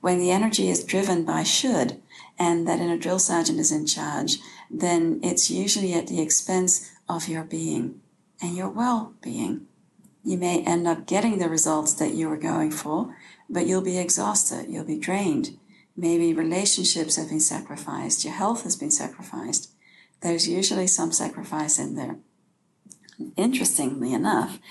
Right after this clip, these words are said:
this can also really play out when you have made intentions that come from a place within you where you're looking to really support and honor yourself, but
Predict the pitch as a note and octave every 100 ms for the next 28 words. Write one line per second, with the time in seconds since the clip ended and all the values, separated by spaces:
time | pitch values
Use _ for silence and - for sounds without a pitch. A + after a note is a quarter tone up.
0 | - - - E3 D#3+ - D#3 - - F#3+
1 | D4 D#4 D#3 C3+ B2+ C#3+ D3+ D3 - C#3+
2 | C3 C3+ F#3 F#3 - - - F3 F3 F3
3 | F3 F3+ F3+ F3+ G#3+ E3+ D#3+ - - -
4 | - _ _ F#3 G3+ C4+ C4 G#3+ - G#3
5 | G#3+ - E3 D#3+ E3 - F3+ F3 E3+ -
6 | - - _ _ - _ _ _ - C#4
7 | E4+ A4+ - A#3 G3 F#3+ - F#3+ F3+ -
8 | F3+ F3+ F3+ F3 E3+ E3 E3+ E3+ E3 E3
9 | D#3+ D#3+ - - - F#3 F#3 E3+ D#3+ -
10 | F3 E3+ E3 - - F#3 F3 E3 D#3+ F#3+
11 | C#4+ B3 D#3 - D3 D3 A#3 A#3 - E3+
12 | E3